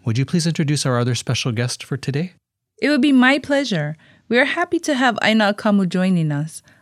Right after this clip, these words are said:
Speaker 2: Aina's mo'oku ahau traces back to Ke Kuhau Pi'o and Pine, and his ohana has lived in Ka'u for sixty-seven generations. He was born and raised in Ka'u, and traditional family dynamics played an important role in his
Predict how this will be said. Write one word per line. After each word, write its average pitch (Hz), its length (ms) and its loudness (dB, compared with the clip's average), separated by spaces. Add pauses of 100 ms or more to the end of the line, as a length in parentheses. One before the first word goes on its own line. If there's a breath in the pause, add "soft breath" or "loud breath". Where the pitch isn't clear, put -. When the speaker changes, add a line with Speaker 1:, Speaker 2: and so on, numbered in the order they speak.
(100)
Speaker 2:
Aina's 226 300 4
mo'oku - 400 -2
ahau 277 440 0
traces 240 440 -2
back 226 260 -2
to 208 140 -2
Ke 185 180 -4
Kuhau 254 420 0
Pi'o - 380 -2
and 180 240 0
Pine, 160 420 -4 (440 loud breath)
and 240 160 6
his 247 160 4
ohana 240 420 2
has 294 220 2
lived 220 260 2
in 220 100 4
Ka'u 185 400 -2 (200 loud breath)
for - 200 -2
sixty-seven 226 1000 0
generations. 185 880 -2 (500 loud breath)
He 233 140 -2
was 240 180 2
born 226 300 2
and 285 140 2
raised 254 260 2
in 262 80 4
Ka'u, 254 460 -2 (260 loud breath)
and 214 140 2
traditional 254 500 0
family 233 340 2
dynamics 202 520 2
played 196 220 2
an 190 120 2
important 214 540 2
role 170 180 2
in 175 120 2
his 180 200 0